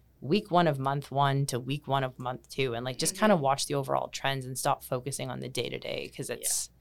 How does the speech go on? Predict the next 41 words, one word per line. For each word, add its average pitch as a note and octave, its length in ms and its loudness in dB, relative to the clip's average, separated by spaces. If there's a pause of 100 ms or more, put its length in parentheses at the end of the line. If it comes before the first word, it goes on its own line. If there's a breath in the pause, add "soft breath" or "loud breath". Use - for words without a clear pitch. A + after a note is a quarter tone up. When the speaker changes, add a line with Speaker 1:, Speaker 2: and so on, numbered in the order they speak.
(120)
Speaker 1:
it's D#3 120 0
not C3+ 180 4
as B2+ 80 -4
simple B2 340 -4
as - 100 -10
that. - 240 -4 (320)
Speaker 2:
Yeah. E3 220 -12 (180)
Speaker 1:
Mm-hmm. D3 340 0
Speaker 2:
Do A3 80 -6
you A3 100 -2
encourage A3+ 380 -4
your F3+ 120 -2
clients D#3 500 -10
to D#3 320 -6 (320)
do F3 220 0
weigh-ins, D#3+ 520 -2
or E3 140 -8
is D#3+ 120 -10
that - 140 -8
something F3 240 -12
they E3 120 0
can F3 160 -16
pick - 160 -20
and E3+ 100 -16
choose? D#3+ 400 -14
Speaker 1:
Pick G#3 180 6
and G#3 100 4
choose, D3 360 0
Speaker 2:
Yeah. D#3+ 160 -6
Speaker 1:
definitely. C#3+ 720 2
Um, D3 340 4
like F3+ 100 2
I - 20 0
said, D3 260 4
I'm C#3+ 120 0
ve-, D3+ 80 2
I'm D#3+ 300 2
very, F#3 340 4
like, D#3 280 0 (420)
client-centered. C#3+ 880 0
Like, C3 180 -2